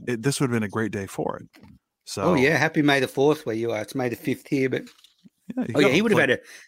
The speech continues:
Speaker 2: h-, how many times do you think he watched Revenge of the Sith on May the fourth?
Speaker 1: Oh, my God. And did
Speaker 2: Three
Speaker 1: you see
Speaker 2: times?
Speaker 1: Yeah. Oh, yeah, absolutely. Did you see Jeff Lowe's, Jeff D Lowe's tweet about Star Wars too? Anytime I see a Star Wars tweet,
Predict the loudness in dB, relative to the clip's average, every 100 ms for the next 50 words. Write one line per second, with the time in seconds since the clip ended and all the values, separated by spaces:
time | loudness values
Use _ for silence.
0 | _ -6 -2 2 4 4 4 4 4 2
1 | 2 0 2 0 0 0 2 2 -2 -4
2 | -2 -4 -4 -8 -8 -6 -6 -6 -10 _
3 | _ _ _ _ _ -10 -6 -6 -6 -10
4 | -10 -12 -14 -20 _ -6 -4 -6 -8 -14
5 | -16 -14 -14 -14 -14 -2 0 4 4 4
6 | 6 6 6 4 2 -12 _ -20 -16 2
7 | 4 4 6 6 6 2 4 6 6 2
8 | -2 -2 0 2 2 2 4 6 6 4
9 | 0 0 0 2 2 4 4 2 -4 -4
10 | -2 0 0 0 -2 0 0 2 0 -2
11 | -2 -2 0 2 2 0 0 2 0 0
12 | -4 -2 -4